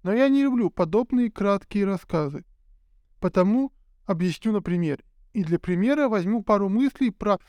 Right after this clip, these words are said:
недавно прочитанный толстый роман Михаила Елизарова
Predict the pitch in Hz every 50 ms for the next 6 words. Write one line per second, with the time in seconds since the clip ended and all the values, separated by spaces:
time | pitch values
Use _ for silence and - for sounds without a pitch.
0 | - _ - 196 185 175 208 208 180 165 165 165 - _ - 180 180 - - -
1 | 214 - 202 170 156 151 147 - _ _ - - 202 185 160 - - 160 151 160
2 | 156 156 160 151 147 147 143 - - 165 156 156 151 143 147 151 156 156 165 233
3 | 262 269 269 254 247 247